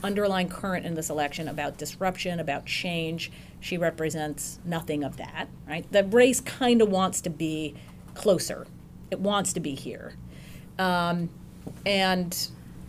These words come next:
then it reopens and then it closes. So now we're at the next reopening, <coughs> but what can he do to close that?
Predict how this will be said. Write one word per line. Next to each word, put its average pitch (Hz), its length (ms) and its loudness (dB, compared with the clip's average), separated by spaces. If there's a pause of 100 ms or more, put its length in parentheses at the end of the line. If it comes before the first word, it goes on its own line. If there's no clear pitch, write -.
then 214 120 8
it - 80 4
reopens 170 680 4
and 151 80 -2
then 143 80 0
it 135 80 -2
closes. 123 600 -6 (240)
So 208 100 -2
now 240 200 8
we're 247 120 10
at 208 160 8
the 190 60 6
next 180 400 2
reopening, 160 840 4 (100)
<coughs> - 80 -12
but 202 180 2 (800)
what 226 180 2
can 269 120 6
he 233 100 4
do 196 180 6
to 180 80 2
close 202 400 0
that? 131 240 -4